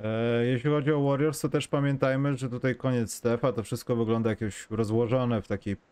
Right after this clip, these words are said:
perspektywie czasu, ale to też, e, to co powiedziałeś, zarabianie tych pieniędzy, to się zakończy, kiedy Warriors będą mieli dwa takie sezony na fifty fifty.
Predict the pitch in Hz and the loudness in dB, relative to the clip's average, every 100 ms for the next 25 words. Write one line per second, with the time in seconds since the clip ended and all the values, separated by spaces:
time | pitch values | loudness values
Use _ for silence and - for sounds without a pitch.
0 | _ _ _ - - - 110 - 113 - | _ _ _ -20 -10 -4 -4 -2 -4 -2
1 | 110 113 117 98 - 117 139 _ _ _ | -2 0 2 0 0 -2 -4 _ _ _
2 | _ - 104 113 113 120 107 120 117 - | _ -2 0 0 0 -2 0 0 -2 -6
3 | - - - 107 107 107 104 101 104 113 | -16 -14 -6 -4 -2 -2 -2 -4 -2 -2
4 | 98 110 107 101 98 98 98 101 107 101 | 0 0 0 2 2 2 0 0 0 0
5 | 110 107 101 - 120 107 98 98 107 135 | 0 -2 -4 -6 -4 0 0 -2 -4 -2
6 | 139 123 123 139 147 156 147 123 123 135 | 0 0 0 0 0 -2 0 0 2 2
7 | 147 135 123 127 131 131 127 117 113 135 | 2 0 0 0 2 0 0 -2 0 0
8 | 147 139 123 - 117 131 131 123 110 120 | 0 -2 -4 -4 0 2 2 0 -2 -4
9 | - 113 - 98 - - | -6 -8 -4 -6 -8 -14